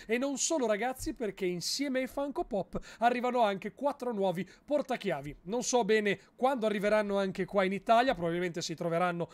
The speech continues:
nelle edicole, nelle giocherie, davvero, o nei GameStop. Davvero qualcosa di molto, molto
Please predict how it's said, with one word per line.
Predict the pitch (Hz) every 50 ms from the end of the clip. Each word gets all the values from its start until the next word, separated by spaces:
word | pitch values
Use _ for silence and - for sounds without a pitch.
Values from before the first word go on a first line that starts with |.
| - - _
nelle | - 196 214 240 240 240 240 240 240
edicole, | 190 175 196 190 190 202 196 190 180
nelle | 180 208 214 190
giocherie, | 156 196 190 - - 196 180 175 165 165 156 - - -
davvero, | 202 269 240 196 196 185 185
o | - 202 196 190
nei | 180 175 170 170
GameStop. | 151 170 180 190 180 - - 160 131 - _ - - - -
Davvero | - 220 208 180 175 170 156
qualcosa | - 190 175 - - 196 175 156 170
di | 151 139 160
molto, | 160 175 214 226 226 - - 214 208
molto | 180 165 165 160 - - 180 160